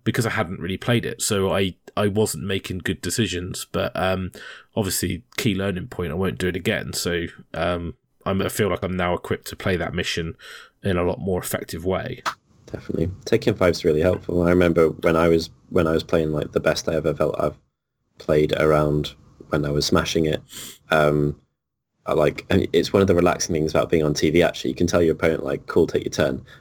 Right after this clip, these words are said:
Speaker 2: And I just went to the toilet and just, like, took a little, like, like, they, they were doing their, their movement or whatever it was, and it's all on camera,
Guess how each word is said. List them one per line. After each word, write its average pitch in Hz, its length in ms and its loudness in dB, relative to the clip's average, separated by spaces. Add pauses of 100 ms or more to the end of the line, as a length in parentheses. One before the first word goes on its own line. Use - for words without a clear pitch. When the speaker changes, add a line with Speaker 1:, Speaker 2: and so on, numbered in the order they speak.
Speaker 2:
And 82 100 2
I 87 40 6
just 85 140 0
went 85 160 0
to 73 100 -4
the 69 100 -6
toilet 69 380 2 (200)
and 78 140 2
just, 76 180 -2
like, 76 260 2 (160)
took - 220 0
a 90 40 2
little, 76 240 2
like, 80 340 0 (460)
like, - 180 -8
they, 85 160 4
they 85 240 2
were 85 100 6
doing 80 260 4
their, 73 240 2 (240)
their 82 220 2
movement 80 500 2
or 78 160 4
whatever 69 280 2
it 57 60 0
was, 71 180 2
and 87 60 2
it's 67 120 0
all 80 100 4
on 69 100 0
camera, 73 400 2